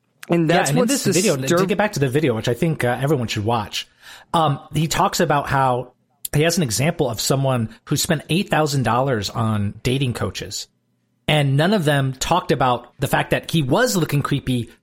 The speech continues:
Speaker 2: how he was doing it. It was the how that was important. Does that make sense, Justin? Like, how he was having conversation, how he was talking,
Speaker 1: Right.
Speaker 2: the words he was using, his tone.
Speaker 1: Right.
Speaker 2: You know, th-, this was coming off as creepy, objectively creepy, right?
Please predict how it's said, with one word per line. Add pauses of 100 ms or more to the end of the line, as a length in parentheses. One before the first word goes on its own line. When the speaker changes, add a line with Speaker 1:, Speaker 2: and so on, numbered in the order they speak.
(760)
Speaker 2:
how
he
was
doing
it.
It
was
the
how
that
was
important. (680)
Does
that
make
sense,
Justin?
Like, (200)
how
he
was
having
conversation, (200)
how
he
was
talking,
Speaker 1:
Right.
Speaker 2:
the
words
he
was
using, (340)
his
tone.
Speaker 1:
Right. (260)
Speaker 2:
You
know, (320)
th-, (200)
this
was
coming
off
as
creepy,
objectively
creepy, (140)
right?